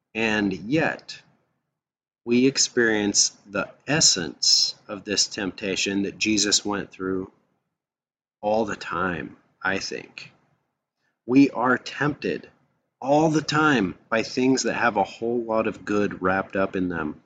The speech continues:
like really good bread. And we are tempted to question our identity as the beloved of God and try to find our identity somewhere else, prove our identity somehow. We are tempted to use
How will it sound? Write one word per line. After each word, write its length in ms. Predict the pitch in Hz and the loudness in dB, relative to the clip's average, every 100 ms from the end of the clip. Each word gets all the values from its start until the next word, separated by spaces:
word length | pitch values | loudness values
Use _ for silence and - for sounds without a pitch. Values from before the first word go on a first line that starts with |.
| _ | _
like 180 | 95 95 - | -4 -4 -4
really 300 | 92 113 107 | -4 -2 -2
good 340 | 98 107 95 85 | -2 -2 -2 -4
bread. 480 | 104 101 98 76 - _ _ _ _ _ _ - | -6 -4 -4 -8 -14 _ _ _ _ _ _ -4
And 180 | 123 127 | 2 6
we 120 | 139 | 6
are 120 | 131 | 6
tempted 640 | - - 147 147 110 85 - _ _ _ _ _ - | 2 -4 -2 -2 -2 -4 -6 _ _ _ _ _ -10
to 60 | |
question 600 | 110 - 120 113 - 113 | -8 -2 0 2 2 2
our 200 | 107 104 | 4 6
identity 800 | 101 90 98 107 120 92 78 - _ - | 4 2 0 0 0 -2 -8 -12 _ -8
as 140 | 104 | -4
the 120 | 117 | -2
beloved 520 | 104 107 107 110 113 | -2 0 2 2 2
of 160 | 101 90 | 0 0
God 400 | 107 107 98 90 | 0 2 2 2
and 100 | 95 | -2
try 220 | - 127 | 0 2
to 100 | 127 | 2
find 520 | - - 117 120 123 | 0 -2 0 4 4
our 160 | 117 107 | 4 4
identity 580 | 104 98 104 104 95 95 | 2 0 -2 -2 -4 -2
somewhere 540 | - 104 101 95 90 | -2 0 -2 0 0
else, 500 | 95 85 - - - - _ _ _ _ _ | 0 -2 -2 0 -2 -6 _ _ _ _ _
prove 640 | - 131 139 135 131 117 _ _ | -10 0 2 2 -2 -6 _ _
our 200 | 104 98 | -4 -2
identity 520 | 95 95 92 90 92 | -2 -4 -8 -8 -6
somehow. 760 | - - 92 87 98 92 87 87 _ _ _ _ _ _ _ _ _ | -2 -2 -2 -6 -8 -8 -8 -14 _ _ _ _ _ _ _ _ _
We 160 | 120 131 | -2 4
are 100 | 131 | 2
tempted 560 | - - 143 143 117 - | 2 0 2 2 0 0
to 120 | 127 | -6
use 720 | 107 104 120 135 139 135 - | -6 -2 2 4 4 2 0